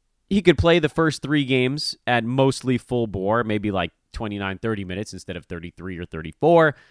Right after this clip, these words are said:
Dial him back to twenty-four, maybe twenty. Maybe you rest him in game seven and play him a couple minutes in game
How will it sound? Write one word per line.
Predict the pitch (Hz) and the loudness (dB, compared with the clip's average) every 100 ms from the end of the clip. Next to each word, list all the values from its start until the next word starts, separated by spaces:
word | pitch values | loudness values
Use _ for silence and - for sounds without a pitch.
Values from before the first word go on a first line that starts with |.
| _ _ - | _ _ -10
Dial | 131 127 131 | -4 -2 -2
him | 123 | -4
back | 120 113 | -4 -4
to | - | -8
twenty-four, | - 101 101 - 196 190 185 175 160 | -16 -12 -12 -4 0 2 2 0 -2
maybe | 117 104 | -6 -10
twenty. | 101 - 196 233 226 214 202 190 - _ - | -12 -14 -4 0 0 -2 -6 -8 -10 _ -6
Maybe | 123 110 | -6 -4
you | 104 113 | -8 -2
rest | 170 214 - | 4 4 2
him | 185 170 | -2 -2
in | 147 | -4
game | 127 127 117 | -4 -4 -4
seven | - - 196 180 180 | -8 -2 0 2 -2
and | 156 | -4
play | 135 135 | -4 -2
him | 120 | -2
a | |
couple | - 160 151 139 | -4 -4 -4 -6
minutes | 131 123 | -6 -8
in | 107 104 | -10 -8
game | 104 110 | -8 -8